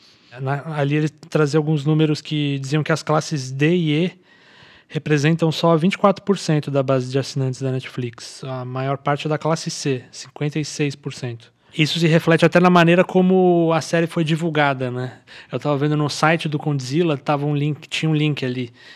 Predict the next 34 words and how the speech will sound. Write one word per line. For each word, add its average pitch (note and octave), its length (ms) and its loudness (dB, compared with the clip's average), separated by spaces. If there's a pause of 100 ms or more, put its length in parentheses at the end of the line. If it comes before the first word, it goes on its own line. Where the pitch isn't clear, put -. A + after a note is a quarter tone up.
(140)
em C#3 80 -6
destaque B2+ 480 -4
pra C#3 160 -4
um C#3 60 -2
vídeo C3 380 -4
do C3+ 80 -4
canal C#3+ 240 2
oficial C#3+ 360 0
da C#3 120 0
Netflix, C3+ 640 -6 (640)
com C3+ 560 0
o C3+ 180 0
título D3+ 360 0
do C3+ 80 0
vídeo D#3 220 6
era C3+ 420 6
Passinho F#3+ 640 2
a F#3+ 60 4
Passinho F3+ 600 0
pra D#3+ 200 -2
assistir D#3 560 -4
a D3+ 100 0
série D3 300 -4
Sintonia, B2+ 520 -6
uma A#2 140 -12
coisa C3 240 -6
assim, B2 300 -10 (360)
que C#3+ 120 -4
tinha C#3+ 280 0
o C#3+ 80 0
protagonista, D3 760 0
o - 20 -4
J C3 260 -4
P, C#3 260 -2